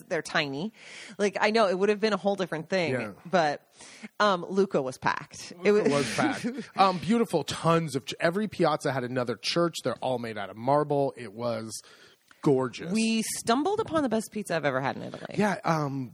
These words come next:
Speaker 2: not easy to find really good pizza.
Speaker 1: It
Speaker 2: But
Speaker 1: just, we walked past it, we looked at each other, turned back around, just had a vibe. We weren't even really that hungry, but we were, it was like,
Speaker 2: Let's
Speaker 1: th-, there's
Speaker 2: split,
Speaker 1: something
Speaker 2: there's
Speaker 1: about
Speaker 2: something about
Speaker 1: this
Speaker 2: this place.
Speaker 1: place.
Speaker 2: Let's split a, let's split a,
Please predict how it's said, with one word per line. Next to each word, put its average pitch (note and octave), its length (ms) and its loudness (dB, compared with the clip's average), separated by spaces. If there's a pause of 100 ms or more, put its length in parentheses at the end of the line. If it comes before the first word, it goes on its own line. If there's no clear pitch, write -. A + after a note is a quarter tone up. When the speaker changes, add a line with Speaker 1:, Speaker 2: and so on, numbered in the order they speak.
(120)
Speaker 2:
not E3+ 300 -4
easy A3+ 260 -6
to C#3+ 60 -12
find C#3+ 320 -6
really C#3+ 200 -2
good C3+ 220 -8
pizza. - 340 -16
Speaker 1:
It - 40 -20 (140)
Speaker 2:
But G#3 180 2
Speaker 1:
just, - 280 0
we C#4+ 120 4
walked A#3 320 2
past C4 280 4
it, G3+ 200 0
we G#3 180 -2
looked G#3 260 -4
at C4+ 100 6
each A3+ 180 -2
other, D#3 320 2
turned C#4+ 320 -2
back D4+ 200 2
around, E3 580 2 (100)
just G#3+ 260 -2
had G#4 140 0
a F4+ 40 -2
vibe. F3 540 2 (800)
We G#3+ 220 2
weren't A#3 320 0
even A3 200 0
really A3 300 2
that D#3+ 180 4
hungry, B3 360 2
but D#3 160 0
we - 60 2
were, F3 200 2
it F#3+ 60 2
was F3+ 180 2
like, F3 160 2
Speaker 2:
Let's D3+ 120 -10
Speaker 1:
th-, G#3 120 4
there's A3+ 180 2
Speaker 2:
split, - 80 -6
Speaker 1:
something G4+ 220 4
Speaker 2:
there's B4+ 240 4
Speaker 1:
about - 80 4 (140)
Speaker 2:
something - 20 2 (120)
about G#3 120 0
Speaker 1:
this G3 80 -2
Speaker 2:
this - 40 -10
place. F3+ 160 2
Speaker 1:
place. E3+ 200 4
Speaker 2:
Let's B2+ 180 -2
split A3+ 140 2
a, G#3+ 240 -4
let's G#3 240 0
split A#3 180 0
a, F#3+ 160 0